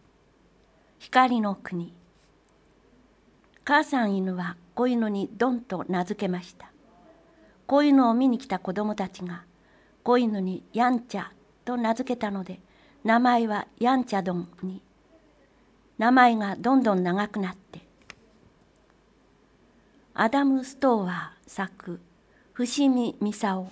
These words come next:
役。迷子のワンちゃん預かってます、児童書。小学館。ある朝、リリーの家の庭に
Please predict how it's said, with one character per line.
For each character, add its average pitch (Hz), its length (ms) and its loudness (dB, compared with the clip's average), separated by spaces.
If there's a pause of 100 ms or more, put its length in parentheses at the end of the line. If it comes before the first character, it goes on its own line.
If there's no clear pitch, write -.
役。 - 480 -10 (1400)
迷 285 240 4
子 254 120 2
の 196 140 0
ワ 208 160 0
ン 220 100 0
ち 214 120 -6
ゃ 185 60 0
ん 185 140 -4
預 202 240 -4
か 233 80 2
っ 214 120 -2
て 190 80 -8
ま 180 160 -4
す、 - 260 -18 (260)
児 214 140 -4
童 190 200 -4
書。 - 220 -18 (1700)
小 233 240 2
学 220 340 -4
館。 170 280 -14 (1600)
あ 240 140 4
る 262 160 4
朝、 220 380 -4 (500)
リ 226 180 0
リ 294 160 4
ー 294 60 6
の 254 220 2
家 240 240 0
の 202 120 -2
庭 185 260 -2
に 180 200 -10